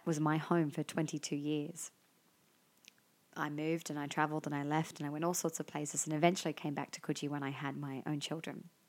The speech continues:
So it was a process. Then came moving day week around that point, and the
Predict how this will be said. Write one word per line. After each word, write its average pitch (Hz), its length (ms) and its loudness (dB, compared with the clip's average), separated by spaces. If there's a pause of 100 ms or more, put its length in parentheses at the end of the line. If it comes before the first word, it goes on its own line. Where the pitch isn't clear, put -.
(880)
So 175 220 6
it 180 140 8
was 202 180 4
a 240 60 6
process. 165 760 2 (600)
Then 196 500 8
came 180 420 4
moving 170 600 4 (120)
day 160 520 2 (100)
week 156 540 0
around 151 340 2
that 151 180 -2
point, - 480 -6 (420)
and 156 320 2 (100)
the 151 300 4